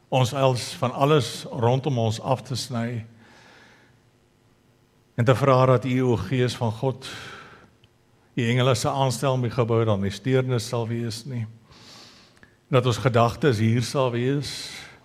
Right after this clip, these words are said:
en op U gerig sal wees. En vanoggend vra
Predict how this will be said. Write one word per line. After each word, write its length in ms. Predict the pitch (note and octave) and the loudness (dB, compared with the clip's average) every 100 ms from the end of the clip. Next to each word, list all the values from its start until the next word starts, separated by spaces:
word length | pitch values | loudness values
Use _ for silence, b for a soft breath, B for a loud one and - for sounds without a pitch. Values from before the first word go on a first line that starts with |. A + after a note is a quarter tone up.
| b b b b b b | b b b b b b
en 160 | - A2+ | -2 0
op 160 | G#2+ D#3 | 0 0
U 200 | B2+ A#2 | 0 0
gerig 360 | - G#2 G#2+ - | 0 -2 -2 -6
sal 260 | A2+ G2+ | -6 -4
wees. 480 | G2 F#2+ - - - - - _ _ _ _ b b b b b b _ - | -6 -8 -12 -18 -20 -20 -20 _ _ _ _ b b b b b b _ -4
En 80 | A2 | -2
vanoggend 400 | C3+ C3 D3 A2+ | 0 2 2 2
vra 240 | C#3 | 2